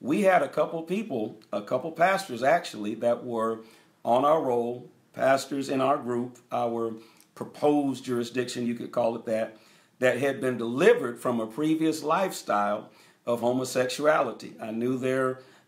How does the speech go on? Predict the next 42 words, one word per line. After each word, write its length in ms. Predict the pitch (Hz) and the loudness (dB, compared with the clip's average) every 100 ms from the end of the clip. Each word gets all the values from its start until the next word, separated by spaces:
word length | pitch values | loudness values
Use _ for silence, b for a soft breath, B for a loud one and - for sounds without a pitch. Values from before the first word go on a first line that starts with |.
| 120 | 0
um, 340 | 113 113 110 | 0 0 -4
testimony. 800 | - 147 151 165 143 143 147 147 | 2 4 4 0 0 2 2 0
They 200 | 147 107 | -2 -6
had 180 | 98 - | -10 0
talked 300 | 135 147 147 | 4 4 4
to 40 | |
me, 200 | 139 151 | -4 -4
"Hankerson, 500 | 123 131 135 - 135 | -2 -2 -4 -6 -6
I 60 | 107 | -6
came 240 | 107 117 | -6 -6
out 140 | 104 - | -6 -8
of 120 | - | -6
this. 480 | 156 151 147 143 - b b b - | 2 4 4 0 -8 b b b -6
Um, 280 | 104 104 107 | -6 -6 -4
Hankerson, 440 | 127 131 127 127 117 | -4 -4 -6 -4 -2
I've 120 | 110 | -2
been 160 | 113 113 | -2 -2
in 180 | 107 107 | -2 2
this. 460 | 143 147 143 - | 4 4 2 -4
I 80 | 110 | -6
just 220 | 113 113 | -6 -6
want 180 | 127 117 | -4 -4
to 40 | |
give 140 | 110 104 | -4 -4
you 80 | 107 | -6
full 240 | 123 117 | -4 -4
disclosure 840 | 101 98 151 151 165 151 151 143 143 | -6 -8 0 2 4 0 -2 -4 -4
so 400 | 131 113 113 113 B B _ | -6 -4 -6 -10 B B _
you're 140 | 107 | -4
not 220 | 110 104 | -2 -4
caught 200 | - 120 | 0 0
off 200 | 110 104 | 2 -2
guard, 400 | 110 139 143 143 | 4 6 8 4
you're 80 | 135 | -2
not 220 | 120 117 | -4 -4
shocked." 400 | - 147 139 143 B B - | 0 4 4 2 B B -10
And 100 | 117 | -8
of 80 | |
course, 300 | 120 131 131 - | -4 0 0 4
as 320 | 127 131 135 | 6 6 2
a 60 | |
pastor, 640 | 139 135 131 123 - 131 | -2 2 2 2 -4 -6